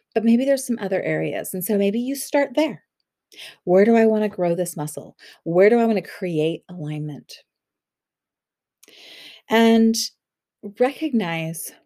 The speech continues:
why that alignment doesn't exist. You know, I kinda touched on it when I first began, and a lot of it has to do with acceptance and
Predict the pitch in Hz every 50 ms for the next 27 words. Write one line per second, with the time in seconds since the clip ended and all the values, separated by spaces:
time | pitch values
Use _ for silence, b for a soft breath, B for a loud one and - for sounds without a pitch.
0 | _ _ _ _ - - 160 160 160 180 180 185 190 190 185 180 185 175 170 165
1 | 160 160 160 165 160 156 - - 156 151 - 160 160 151 147 160 160 151 143 147
2 | - - - - - - - _ _ _ _ _ _ b b b b b b b
3 | b - 175 170 165 160 160 - - 190 175 170 - - 180 165 - - - 160
4 | 156 156 151 - - _ _ - _ _ _ _ - 160 156 156 147 147 143 -
5 | 165 151 143 - - 151 143 156 160 175 185 180 160 151 147 151 156 b b b
6 | b b b b b 190 196 190 175 165 190 226 220 220 - - 175 165 156 -
7 | - - 160 - 160 156 151 147 151 143 - - - 185 165 170 _ - 170 160
8 | 160 156 160 160 - 160 147 147 147